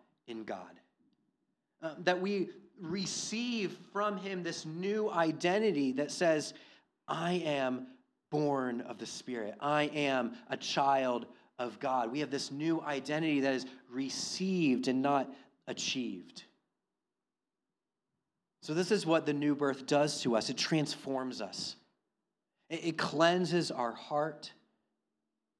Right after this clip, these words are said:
and it enables us to live for him. So how do we get it?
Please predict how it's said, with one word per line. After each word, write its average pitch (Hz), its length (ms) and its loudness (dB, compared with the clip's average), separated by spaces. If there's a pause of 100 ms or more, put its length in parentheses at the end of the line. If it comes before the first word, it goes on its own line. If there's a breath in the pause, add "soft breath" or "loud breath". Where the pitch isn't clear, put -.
(100)
and 131 120 -6
it 135 140 -2
enables 139 560 0
us 127 240 -8
to 117 80 -14
live 117 420 -10 (500)
for 110 120 -8
him. 90 400 -16 (1800)
So - 120 -6
how 127 140 0
do 131 80 -2
we 123 100 0
get 107 220 -6
it? 92 160 -14